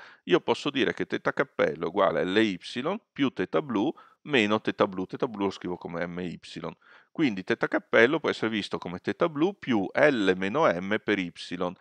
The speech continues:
e per i passaggi che facciamo in seguito per noi è comodo, eh, scrivere il teta cappello come teta blu più C Y, dove questa C è uguale ad L meno M.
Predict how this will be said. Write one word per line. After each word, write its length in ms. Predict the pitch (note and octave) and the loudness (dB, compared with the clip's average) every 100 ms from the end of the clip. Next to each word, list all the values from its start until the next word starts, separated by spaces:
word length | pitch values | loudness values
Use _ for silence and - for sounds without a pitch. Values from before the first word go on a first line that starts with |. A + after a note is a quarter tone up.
| - - _ _ | -18 -20 _ _
e 420 | C#3+ C3 B2 - _ _ - _ | 8 8 8 0 _ _ -20 _
per 180 | B2 C#3+ | 2 4
i 180 | C#3 - | 2 0
passaggi 460 | B2 - D3+ C3 | -2 4 4 4
che 60 | G#2 | -2
facciamo 240 | - C#3+ | -2 -4
in 60 | E3+ | -2
seguito 380 | - C#3+ E3 E3+ | 0 0 -2 -2
per 160 | C#3 | -2
noi 160 | D3+ B2+ | -2 0
è 120 | A#2 | 0
comodo, 680 | - C#3 F#2+ G2+ A#2+ E3 A3 - - _ - | 4 6 6 2 0 -2 -2 -12 -20 _ -2
eh, 380 | G#2 G#2 G2+ G2 | 2 4 4 2
scrivere 720 | - D#3+ D3 G2+ F2+ E2+ E2 | 0 -2 0 2 2 2 0
il 280 | - F2 F2 | -4 -4 -4
teta 240 | - A2+ - | -2 -6 0
cappello 560 | E3 - B2+ B2 D#3+ | 0 4 6 6 4
come 200 | D#3 G#2+ | -2 -4
teta 280 | F#2+ C3 D3+ | -2 0 0
blu 240 | C#3+ C3 - | 0 -2 -2
più 160 | G2 | -8
C 140 | - D#3 | -6 -4
Y, 600 | C3+ G2+ - - D3 E3+ | -4 -4 -6 -4 -4 -2
dove 200 | B2 A#2 | -2 -4
questa 280 | - - | -6 -4
C 300 | - - G2+ | -4 -4 -4
è 60 | B2 | 0
uguale 360 | C3+ G#2 F2 F#2 | 2 4 4 4
ad 140 | G2 | 4
L 300 | F2 F2 F#2+ | 2 2 -4
meno 280 | F#2 F2 F2 | -4 -2 0
M. 320 | D#2+ E2+ E2+ | 0 -4 -8